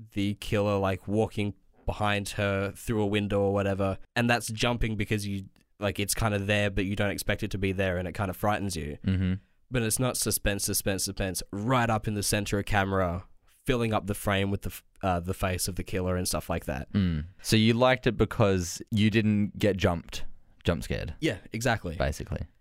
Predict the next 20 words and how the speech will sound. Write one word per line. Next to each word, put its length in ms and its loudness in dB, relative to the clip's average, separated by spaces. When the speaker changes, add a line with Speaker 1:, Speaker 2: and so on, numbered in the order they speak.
Speaker 1:
And 100 4
I 60 4
was, 260 0
there 280 0
was 180 0
a 60 2
very, 460 2
very, 520 2
uh, 280 4
interesting 500 0
premise. 580 -2
Speaker 2:
Mm-hmm. 300 2
Speaker 1:
I 80 2
liked 360 0
the 120 2
idea 340 2
of 120 0
having 440 0
a 80 -2
character 720 0